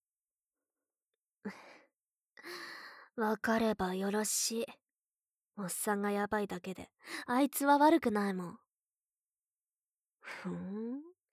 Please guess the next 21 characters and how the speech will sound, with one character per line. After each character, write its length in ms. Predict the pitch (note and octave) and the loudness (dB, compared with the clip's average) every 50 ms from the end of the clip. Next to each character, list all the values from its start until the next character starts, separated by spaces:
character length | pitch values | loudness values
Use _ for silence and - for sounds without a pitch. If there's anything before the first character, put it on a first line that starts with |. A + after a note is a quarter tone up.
| _ _ _ _ _ _ _ _ _ _ _ _ - | _ _ _ _ _ _ _ _ _ _ _ _ -6
ま、 160 | A#3 A#3 - - _ _ - - - - - - - - - _ _ _ | -6 -6 -6 -10 _ _ -20 -20 -20 -18 -18 -18 -20 -20 -20 _ _ _
お 60 | - G#3 | -4 -2
っ 20 | |
さ 160 | - - G#3+ | 0 2 2
ん 80 | G#3+ A3 | 2 4
も 200 | A#3 A#3 A3 G#3 | 4 4 4 2
う 20 | F#3+ | 4
動 140 | - A3 | 2 2
い 40 | G#3+ | 2
ち 60 | - | 2
ゃ 40 | G3+ | 0
ダ 120 | - G3 G3 | -2 -2 -2
メ 100 | G3+ F#3+ | 0 -2
ね。 240 | F#3 F#3 F#3 - _ _ _ _ _ _ _ _ _ _ _ _ _ _ _ _ _ _ | -4 -6 -8 -10 _ _ _ _ _ _ _ _ _ _ _ _ _ _ _ _ _ _
今 360 | - G3+ G3+ G3 G3 G3 F#3 | -4 -2 -2 0 0 0 -2
度 200 | F3+ F3 F3 E3+ | -2 -4 -6 -6
は 220 | F3 F3 F3 F3 | -6 -6 -6 -6
う 120 | F3+ F3+ - _ _ | -8 -10 -12 _ _
ち 300 | - - - G3+ G3 - _ | -16 -12 -10 -10 -10 -10 _
が。 200 | - G#3 G#3 - _ _ _ _ _ _ _ _ _ _ _ _ _ _ _ _ _ _ _ _ _ _ _ | -12 -12 -12 -12 _ _ _ _ _ _ _ _ _ _ _ _ _ _ _ _ _ _ _ _ _ _ _
<laughs> 720 | G3+ G3+ F#3 - - - - - - - - - - - | -12 -12 -12 -12 -16 -20 -20 -20 -20 -20 -20 -20 -20 -20